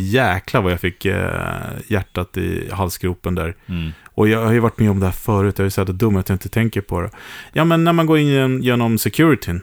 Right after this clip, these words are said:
Speaker 2: Mm.
Speaker 1: då är det klart de ska topsa gitarren.
Speaker 2: Ja, just det. Som du har
Speaker 1: Och
Speaker 2: köpt för
Speaker 1: köper
Speaker 2: någon
Speaker 1: man
Speaker 2: som
Speaker 1: en begagnad gitarr,
Speaker 2: Yes.
Speaker 1: så vet man inte var den där gitarren har varit. Och det är inte så jättekul om de topsar heroin eller hasch eller någonting på den där.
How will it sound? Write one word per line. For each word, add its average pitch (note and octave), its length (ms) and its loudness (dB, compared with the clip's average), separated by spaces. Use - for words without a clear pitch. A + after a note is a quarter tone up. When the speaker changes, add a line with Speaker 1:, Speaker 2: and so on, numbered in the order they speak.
Speaker 2:
Mm. F#2 260 -4
Speaker 1:
då D3 120 -4
är D#3 40 2
det E3 80 2
klart - 220 0
de A2+ 100 2
ska G2 220 -2
topsa - 500 -2
gitarren. F2+ 640 0
Speaker 2:
Ja, F2+ 60 -4
just F#2 160 -4
det. D#2 140 -14
Som A2 140 -6
du A2 60 4
har A2 40 6
Speaker 1:
Och G2 60 4
Speaker 2:
köpt G#2 240 2
för - 80 -4
Speaker 1:
köper D#3 140 6
Speaker 2:
någon G2+ 100 4
Speaker 1:
man F3+ 80 6
Speaker 2:
som G3 160 6
Speaker 1:
en G3 100 6
begagnad G#2+ 580 4
gitarr, D#2+ 380 0
Speaker 2:
Yes. - 220 -2
Speaker 1:
så C#3+ 100 2
vet B2 320 2
man E3 120 4
inte G#2+ 220 2
var F#2 120 2
den E2+ 100 2
där E2 60 0
gitarren E2+ 360 0
har A2+ 60 2
varit. A2+ 220 2
Och A2 60 0
det A2+ 80 2
är C3+ 60 2
inte B2+ 220 -2
så C#3 120 -2
jättekul C3+ 880 0
om F2 100 0
de E2+ 180 -2
topsar E2+ 580 -2
heroin F#2+ 720 4
eller F2 460 0
hasch - 440 -2
eller E2+ 180 0
någonting F2+ 320 -2
på - 120 -4
den F#2 80 -2
där. F2+ 200 -4